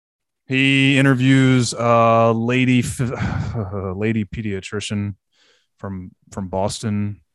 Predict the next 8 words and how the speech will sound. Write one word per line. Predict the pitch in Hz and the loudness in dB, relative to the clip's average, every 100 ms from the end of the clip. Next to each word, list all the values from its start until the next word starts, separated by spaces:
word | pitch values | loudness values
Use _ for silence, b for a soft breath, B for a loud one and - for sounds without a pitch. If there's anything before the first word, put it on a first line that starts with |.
| _ _ - | _ _ -6
pedi-, | - 143 - | -4 -8 -8
a | 120 | -6
pediatrician, | 147 131 110 - 107 - - _ | -4 -4 -6 -6 -12 -12 -20 _
a | 113 _ | -20 _
child | - - 127 131 120 110 _ _ | -14 -10 -6 -4 -4 -6 _ _
doctor, | 113 131 123 - | -6 -6 -8 -16
an | - 101 - | -16 -20 -20
actual | 135 - - | -18 -16 -16